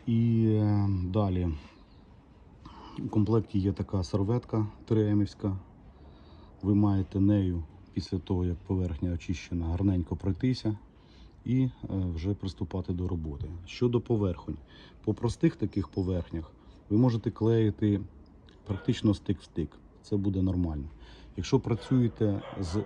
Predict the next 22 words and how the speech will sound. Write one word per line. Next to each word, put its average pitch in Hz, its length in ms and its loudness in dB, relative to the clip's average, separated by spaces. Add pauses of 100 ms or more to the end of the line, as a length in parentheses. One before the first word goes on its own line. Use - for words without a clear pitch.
сферичними, 107 800 2 (1500)
то 98 200 0 (100)
маєте 120 560 2 (140)
знати, 110 540 4 (160)
що 110 440 0 (160)
коли 113 280 2
ви, 104 160 4
наприклад, 101 460 0 (440)
починаєте, 101 800 0 (180)
от 92 100 -2 (260)
краще 107 320 0
починати 95 540 0
от 87 160 -2 (320)
з - 100 -16
цієї 95 400 0
точки, 123 380 0
наприклад, 101 480 0 (1040)
е, 98 460 4
цілою 101 420 2
сотою, 110 600 4 (100)
йти 98 280 0
далі 92 400 2